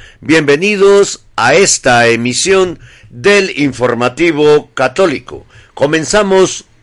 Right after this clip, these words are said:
orando. Señor nuestro Jesucristo, en María,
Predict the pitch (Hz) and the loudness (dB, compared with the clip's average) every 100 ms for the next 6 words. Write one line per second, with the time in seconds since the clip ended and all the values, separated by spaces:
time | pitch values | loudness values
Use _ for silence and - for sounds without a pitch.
0 | - 123 147 135 80 69 67 - _ _ | -2 0 2 0 -2 -12 -14 -16 _ _
1 | _ _ _ - 151 175 214 190 202 185 | _ _ _ -2 0 2 2 2 0 0
2 | 165 156 143 - 123 113 98 - - - | -2 -2 -2 -4 -8 -8 -10 -10 -14 -16
3 | - - - _ 110 131 131 123 139 175 | -18 -20 -20 _ -4 -2 0 0 0 0
4 | 139 90 | 0 -2